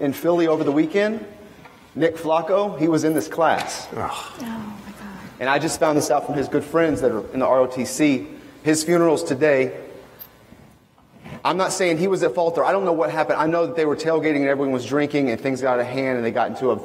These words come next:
Speaker 1: an altercation. That's all we know so far. But alcohol was involved. And this is one of,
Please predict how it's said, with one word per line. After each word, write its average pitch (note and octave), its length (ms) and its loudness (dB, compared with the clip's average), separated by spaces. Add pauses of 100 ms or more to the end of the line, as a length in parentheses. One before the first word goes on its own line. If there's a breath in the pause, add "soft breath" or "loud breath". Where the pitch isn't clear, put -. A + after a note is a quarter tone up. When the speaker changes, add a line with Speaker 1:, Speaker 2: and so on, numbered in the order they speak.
(160)
Speaker 1:
an B2 120 2
altercation. A#2 880 -2 (420 loud breath)
That's B2 160 0
all D3+ 240 0
we E3 120 2
know D#3 200 2
so C3+ 220 0
far. B2+ 560 -2
But C3 100 2
alcohol D#3+ 540 2
was D#3 360 2
involved. A#2+ 720 0 (580 loud breath)
And C3 280 4
this D#3 160 2
is D#3 140 0
one E3 180 2
of, C#3+ 180 2